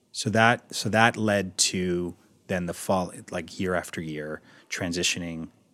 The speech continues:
I think, where there was a point where I was assisting and designing. Um,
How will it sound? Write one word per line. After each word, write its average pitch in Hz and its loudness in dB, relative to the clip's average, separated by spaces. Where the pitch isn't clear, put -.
I - -16
think, 98 -8
where 95 -4
there 90 -4
was 87 -4
a - -20
point - -8
where 87 -6
I 85 -6
was 82 -6
assisting 87 -4
and 87 -6
designing. 80 -8
Um, 78 -8